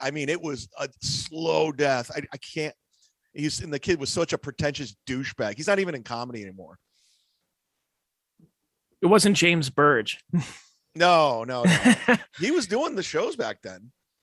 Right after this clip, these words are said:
Speaker 2: Yeah, that's the, <clears throat> that's the thing is that when you, when you have some of these people who are cocky enough to go like, "No, I'm the headliner," and, uh, uh, my dad always, my dad told me this one story that, uh,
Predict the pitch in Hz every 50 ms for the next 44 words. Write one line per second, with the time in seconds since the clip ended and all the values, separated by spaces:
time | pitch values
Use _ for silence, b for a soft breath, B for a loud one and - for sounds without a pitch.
0 | _ _ _ _ _ _ _ _ _ - - 180 202 254 311 311 - - 311 269
1 | - - - 185 196 170 170 - - 175 240 277 - - 226 - 233 226 220 185
2 | 156 - 170 156 156 156 160 175 196 202 - 180 175 180 175 180 208 254 233 -
3 | - 220 208 196 175 - - 185 175 - 170 151 147 - - - 151 147 156 -
4 | - 147 135 127 127 123 - - - 113 127 127 127 120 110 113 - - 131 123
5 | 120 120 135 135 131 127 117 104 131 135 127 117 110 107 104 98 98 98 98 101
6 | - _ b b b b b _ - 147 143 139 139 135 127 127 123 120 131 127
7 | 120 113 104 - _ _ _ _ _ _ _ _ _ - 156 165 - - 165 185
8 | 220 190 226 254 269 247 202 175 - - - - 196 180 180 170 196 220 269 -
9 | - 247 240 220 190 170 160 - - 160 156 156 143 - - 151 151 147 139 127
10 | 117 120 123 117 - - 127 120